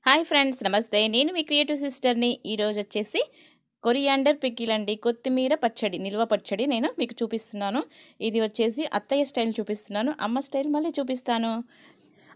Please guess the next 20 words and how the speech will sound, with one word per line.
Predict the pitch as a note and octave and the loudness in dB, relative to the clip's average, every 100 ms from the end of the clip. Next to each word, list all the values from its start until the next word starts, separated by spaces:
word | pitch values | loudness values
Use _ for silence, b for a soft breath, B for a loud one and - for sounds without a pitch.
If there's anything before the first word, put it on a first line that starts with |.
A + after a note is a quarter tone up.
| - | 4
అమ్మది, | A3+ B3+ B3+ C#4+ | 8 8 6 4
అత్తయ్యది | - F#3+ G#3+ G#3 G#3+ | 2 2 4 4 2
ఇద్దరిది | F3 G#3 G3 | 2 2 2
ఇంచుమించు | A#3 G3+ G3+ A3 G#3+ C#4+ | 0 0 0 2 2 0
సేమ్‌గా | D4+ F#3+ F#3+ G3+ A3 | 2 4 4 8 8
ఉంటుంది, | F#3+ F#3 F#3 B3+ B4 - | 8 2 2 6 4 4
ఓకే, | - C#4+ | 0 0
కానీ | F#3+ F#3+ | 0 2
నేను | D4+ G#3+ C#4 | 2 2 0
డిఫరెంట్‌గా | G#3+ G#3 G3+ F#3 - | 0 -2 -2 0 2
చేసి | G3 F3+ - | 2 2 -2
చూపిస్తాను, | E3+ F#3 - E3+ A#3+ C5+ B B B - | -4 -2 0 2 2 0 B B B -2
ఓకేనా? | G3 G3+ C4 | 0 2 2
కొత్తిమీరను | E4 A3 A3+ C4+ A#3+ A#3 | 4 4 4 4 6 6
వాష్ | C#4 F#3 A3+ A3+ | 6 6 6 2
చేసుకొని | G#3+ - G3+ B3 | 0 0 0 2
నీట్‌గా | A3 F#3 - F3+ B3 | 0 -2 -4 0 2
ఇలా | D4+ G3+ A#3 A4 B B B G#3 | 4 6 6 4 B B B 4
క-, | G3 F#3 F3 - _ _ _ _ _ - - - - | 6 6 4 0 _ _ _ _ _ -20 -12 -6 2
కడిగి, | F#3 F#3 | 4 2